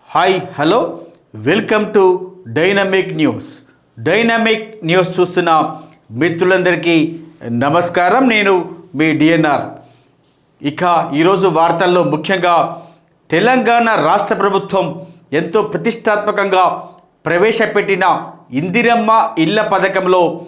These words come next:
లబ్ధిదారులకి లబ్ధి చేకూర్చే విషయంలో అధికారులు, అలాగే అక్కడ లోకల్ నాయకులు వారికి లబ్ధి చేకూరాలి అంటే మాకు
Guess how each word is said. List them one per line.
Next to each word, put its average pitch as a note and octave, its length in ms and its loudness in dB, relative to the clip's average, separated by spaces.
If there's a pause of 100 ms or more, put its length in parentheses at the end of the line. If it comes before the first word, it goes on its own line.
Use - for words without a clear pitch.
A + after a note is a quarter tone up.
(280)
లబ్ధిదారులకి G#3 1300 2 (200)
లబ్ధి D3+ 400 0
చేకూర్చే A3+ 640 2
విషయంలో F#3 720 0 (460)
అధికారులు, A3 920 2 (120)
అలాగే F#3+ 600 0 (200)
అక్కడ E3 560 0 (180)
లోకల్ F3 540 2
నాయకులు G3+ 760 0 (440)
వారికి G3+ 420 2
లబ్ధి F3 320 2
చేకూరాలి A#3 800 2
అంటే G3+ 600 -2 (300)
మాకు D#3+ 880 0